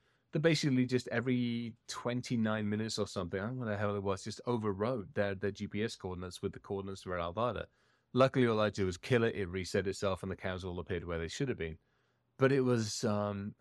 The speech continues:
so much fun just doing that. And the camel thing was similar, but they're using both R F I D chips that are embedding in the camels. And what I ended up doing there is I didn't just move them. There was a herd of camels, and this is in Saudi. This is in front of His Excellency's, like, his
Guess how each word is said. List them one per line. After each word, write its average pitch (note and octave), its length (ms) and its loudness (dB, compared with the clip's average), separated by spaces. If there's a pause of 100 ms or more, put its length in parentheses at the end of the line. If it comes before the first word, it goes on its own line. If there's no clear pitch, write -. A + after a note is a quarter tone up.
(120)
so - 580 -4
much G2+ 220 -2
fun G2 300 -6
just E2+ 240 -10
doing F2 280 -4
that. E2 220 -8
And A#2 300 0
the A2 100 2
camel B2 480 0
thing G2 300 -2
was F2+ 260 -4
similar, G#2+ 600 -2
but F#2 340 -2 (580)
they're G#2+ 100 2
using A2 420 2
both G2+ 340 0
R F#2+ 240 0
F F2 160 -6
I F#2 100 -2
D A#2 220 -2
chips F2+ 360 -4
that G2 120 -2
are F#2 100 -4
embedding F#2+ 420 0
in F2+ 100 -4
the F2 60 -6
camels. G2 840 -4
And G2 320 -2
what G#2 140 0
I G#2+ 60 4
ended B2+ 220 -2
up - 40 -10
doing G2 240 -2
there G#2+ 220 0
is F2+ 120 -8
I F#2 80 -4
didn't A#2+ 260 -2
just F#2+ 200 -6
move A2+ 240 0
them. E2 280 -4 (460)
There G#2+ 100 2
was G2+ 160 0
a F#2 40 0
herd B2 300 2
of G2+ 140 -4
camels, G#2+ 520 -4
and A2 160 -2
this D#3 200 4
is F3+ 120 0
in A#2 140 2
Saudi. A2 480 -2
This G2 180 -4
is A#2 140 -4
in A2 80 -2
front G2+ 240 -2
of F2+ 80 2
His F#2 140 -2
Excellency's, F2 800 -2
like, F#2+ 200 0
his G2 140 -2